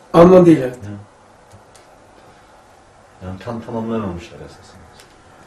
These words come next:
Speaker 1: Esmer şey, ırk var ya, sen hele, Bülent, sen var ya,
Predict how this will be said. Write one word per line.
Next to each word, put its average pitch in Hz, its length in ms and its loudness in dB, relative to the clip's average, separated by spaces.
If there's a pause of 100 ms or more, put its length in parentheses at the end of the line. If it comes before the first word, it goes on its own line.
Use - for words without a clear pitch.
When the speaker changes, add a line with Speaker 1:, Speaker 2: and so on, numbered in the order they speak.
(220)
Speaker 1:
Esmer 202 420 6
şey, 190 260 2
ırk 196 160 -2
var 254 140 10
ya, 185 100 4
sen 151 220 0
hele, 156 300 0
Bülent, 170 280 4
sen 175 260 2
var 208 80 0
ya, 190 80 -2